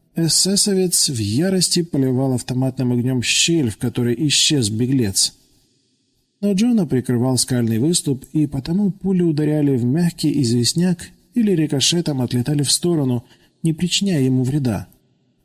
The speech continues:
Он ещё отодвинулся, пытаясь как можно сильнее вжаться в камни.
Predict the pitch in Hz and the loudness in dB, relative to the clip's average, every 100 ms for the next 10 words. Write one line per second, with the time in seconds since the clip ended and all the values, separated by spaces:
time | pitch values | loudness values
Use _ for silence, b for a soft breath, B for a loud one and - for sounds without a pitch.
0 | _ _ _ - 143 151 165 - 131 110 | _ _ _ -4 0 2 2 0 0 -2
1 | 101 127 180 170 - 135 120 127 120 - | 0 0 2 0 -2 -4 -4 -2 -2 -2
2 | 120 147 180 175 160 - 123 131 135 113 | -4 -2 0 2 2 0 0 0 0 -2
3 | 104 107 - 113 - 117 95 95 - | -2 -2 -2 -4 -4 -4 -4 -4 -8